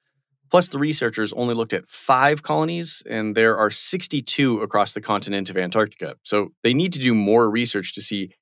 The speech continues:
how climate change is affecting the entire population. The bad news is that it's not looking good. The world's second largest colony in another region of Antarctica faced three years of breeding failure, which has caused the whole colony to essentially break apart.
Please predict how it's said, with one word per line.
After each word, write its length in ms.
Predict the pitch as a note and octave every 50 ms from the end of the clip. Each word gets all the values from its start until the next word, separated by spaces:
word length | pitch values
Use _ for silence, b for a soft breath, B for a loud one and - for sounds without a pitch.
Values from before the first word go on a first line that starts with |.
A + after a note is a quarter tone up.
| _ _ _ _
how 300 | - - B2 B2 C#3 C3
climate 400 | A#2+ - A#2+ A#2+ A#2 A2 G#2 -
change 300 | - A2 G#2 G2+ F#2+ F#2
is 80 | F2+
affecting 400 | F2+ F2 G#2+ G2+ F#2 - G2 F#2+
the 160 | F#2 F#2+ F#2
entire 500 | F2+ F2 E2 - - - E3+ D#3+ B2+ G#2
population. 640 | F#2 - E2+ D#2 - - F#2 E2+ D#2 - - - D2 _ _ _ _ _ _ _ _ _
The 80 | - A2+
bad 200 | - D#3+ F#3+ G3
news 440 | D#3 C3 A#2 G#2+ G2 - - - - -
is 180 | A#2 A2 G#2 A#2
that 120 | A#2+ A#2+
it's 120 | A2 -
not 180 | - C#3 C3 G2+
looking 320 | G#2+ A#2 A2+ - F#2 F2+
good. 240 | D#2 D#2 D2 - - _ _ _ _ _ _ _ _ _
The 60 | A2+
world's 500 | A2+ B2+ C#3+ D3 D3 C#3 B2+ - - -
second 360 | - - D#3+ D#3 - C3+ A2
largest 320 | A2 A2+ A#2 A2+ A#2 -
colony 360 | - A#2+ A#2+ B2 B2+ C3 C3 A2+
in 100 | G2+ F#2
another 280 | F2 F#2 G2 G2+ A2+
region 240 | A#2 C3 B2 A#2 A#2
of 80 | A#2+ B2
Antarctica 640 | B2+ B2 A#2+ B2+ B2+ B2+ - _ C3 B2+ C3 C3 - _
faced 440 | - - - C3 B2+ A2+ - - - - _ - -
three 240 | - C#3+ D#3+ E3+ D#3
years 460 | B2+ A2+ A2 B2 C#3 C#3 C3+ A2 G2+
of 100 | F#2 -
breeding 300 | - F#2+ F2+ F2+ E2+ E2+
failure, 400 | - - E2+ D#2+ D2+ D2 C2 - - _
which 280 | G2+ G2 F#2 - -
has 140 | A#2 G#2+ G2+
caused 380 | - - B2 A#2+ A#2+ A#2 A2+ -
the 80 | -
whole 220 | G2+ - - D#3 D3
colony 480 | - - - C#3+ D3+ C#3+ A#2+ G2+ F2+
to 160 | E2 - - F#2
essentially 340 | F2+ - A2+ A2+ - A#2+
break 320 | F#2 D#2 - G2 G2 F#2 -
apart. 480 | - - - B2+ G#2+ D#2+ - - -